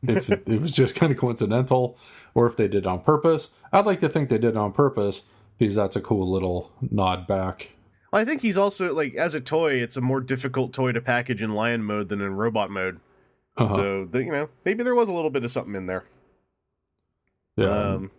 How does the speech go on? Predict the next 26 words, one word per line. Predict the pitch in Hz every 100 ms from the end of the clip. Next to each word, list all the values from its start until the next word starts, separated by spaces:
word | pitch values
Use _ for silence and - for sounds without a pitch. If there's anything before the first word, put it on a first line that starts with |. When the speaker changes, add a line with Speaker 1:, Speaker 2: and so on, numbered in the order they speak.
| _
Speaker 1:
It, | 151 127 123
it's | 147 135
like | 160 143 -
the, | 139 131 120 - _ _ _ _ _ _ _ _ _
it's | 127 117 - 135 160
like | 143 - _ _ _ _ _ _ _ _ _ _ - _ -
they | 135 110 143
probably | 135 - 147 143 143 131 131
wouldn't | 117 107 113 117 117
be | 117
allowed | 101 98 101 98 101
to | -
do | 95 101 98
it | 101 98 _ _ _ _ 143
in | 113
the | 101
U | 98 95 95
S | 104 - - - _ _ _ _ _ _ _ _ _ _ -
because | 98 - 107 95 95 90 87 - -
it | 127 117
changes | - 104 101 101 92
the | - 107
shape | - 110 98 -
of | 104
the | 98
box, | 87 95 104 - - -